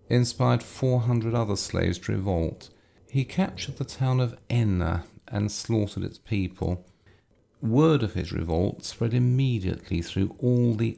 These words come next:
other big estates in Sicily, and there was a general uprising. It took the arrival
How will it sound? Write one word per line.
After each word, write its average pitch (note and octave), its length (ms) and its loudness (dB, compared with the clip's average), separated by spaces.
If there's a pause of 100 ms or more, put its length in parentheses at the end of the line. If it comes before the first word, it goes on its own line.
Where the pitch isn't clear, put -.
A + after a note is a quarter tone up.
other G2 240 -2
big E2+ 220 -2
estates E2+ 600 -4
in F2+ 100 -2
Sicily, F#2 720 -2 (380)
and A#2+ 180 4
there B2+ 80 6
was B2 100 4
a B2 80 4
general A#2+ 460 2
uprising. F2 840 -2 (580)
It - 160 0
took A3+ 220 -4
the E3+ 120 4
arrival B2+ 680 0